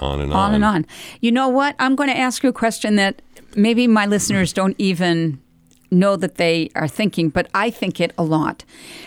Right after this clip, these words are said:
Speaker 2: Uh, I, I probably the last three years or so, I've, I've started trying to become more, you know, knowledgeable
Speaker 1: Mm-hmm.
Speaker 2: about wellness in, in its entirety, right? So when you head out there onto the web, uh, you are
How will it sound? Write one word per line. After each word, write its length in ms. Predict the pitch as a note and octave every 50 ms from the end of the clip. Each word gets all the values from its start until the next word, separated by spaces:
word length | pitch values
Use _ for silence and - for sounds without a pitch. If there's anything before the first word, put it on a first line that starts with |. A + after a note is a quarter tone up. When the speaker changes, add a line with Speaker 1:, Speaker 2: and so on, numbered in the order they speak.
| - - _
Speaker 2:
Uh, 160 | - F#3 - - - _
I, 100 | - B3 - -
I 100 | A3 A3
probably 380 | A3 - - C4 C4 B3+ C4 B3
the 140 | G#3+ A3
last 540 | F#3+ G3+ G#3 G#3 G3+ F#3 - - - - -
three 200 | - G3+ G3+ G#3+ G#3
years 300 | F#3+ F#3+ G3 F#3 - G3
or 60 | F3+
so, 340 | - - F#3+ F3+ F3 E3+ F3
I've, 320 | F3+ F3 F3 D#3+ - - _ -
I've 140 | F3+ F3
started 400 | - - - G#3 F#3+ F3+ F3 E3+
trying 340 | - - F#3+ F3+ - E3+ D#3+
to 140 | - - E3+
become 400 | F3+ F3 - - - E3+ E3 D#3+
more, 500 | D3+ D#3 D#3 D#3+ D#3 D#3 D#3 D#3 D#3+ D3 - - _ _ _ _ _ _ _ -
you 80 | F3
know, 120 | D3+ C#3+ D3+
knowledgeable 720 | E3 F3 E3 D#3 D#3+ E3 D3 - D#3 - D#3+ D#3 D3+ - - _ _ _ - -
Speaker 1:
Mm-hmm. 160 | G#2+ G2 A2 D3+ - _
Speaker 2:
about 420 | - G3+ D#3 - E3 D#3+ - - D#3
wellness 480 | D3+ C#3 C#3 D3 D3+ D#3+ C#3+ - -
in, 180 | - - D#3+ D#3+ - _
in 160 | - G3 G3 F#3
its 160 | E3 - -
entirety, 520 | E3+ D#3 - - D#3 C#3+ C3+ C#3 C#3 -
right? 220 | - D#3+ E3 D#3+ E3 - _ - - - - - - - -
So 160 | - - B3+
when 120 | C4+ D4 D4+
you 100 | D4 C4+
head 220 | A3 - B3+ B3
out 260 | A#3+ A3+ G#3+ G#3+ - -
there 260 | F#3+ F3+ F3 F3+ F3+
onto 320 | F3 E3+ E3+ E3 - -
the 80 | - F3
web, 340 | D3+ D#3 C#3 C#3 C#3+ C#3 C3+ D3 G3 _ _ _ _ _ - - - - - - _
uh, 200 | - D#3+ D#3 D#3 - _ _ _ _ _ _
you 220 | - G#3 B3 B3 B3
are 120 | A#3+